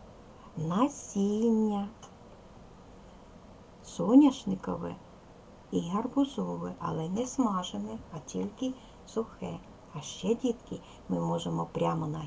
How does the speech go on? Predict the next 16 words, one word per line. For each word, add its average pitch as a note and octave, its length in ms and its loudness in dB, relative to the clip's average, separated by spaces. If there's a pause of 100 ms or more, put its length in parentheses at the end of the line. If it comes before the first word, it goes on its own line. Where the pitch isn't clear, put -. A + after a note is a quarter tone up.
гілочку A#3 580 2
повісити B3+ 920 -2 (280)
шматочок A#3 720 -2
сала, F#3 760 2 (280)
тільки - 260 -8
не F#3 140 0
солене, A#3+ 760 0 (1080)
щоб F#3+ 260 -2
пташки A#3+ 880 -4 (320)
могли F3+ 560 2 (280)
дзьобати G3 640 -2
його. F#3+ 380 -4
Особливо G#3 560 0
його A#3 340 2
полюбляють F#3+ 640 -2
синички. A3+ 760 2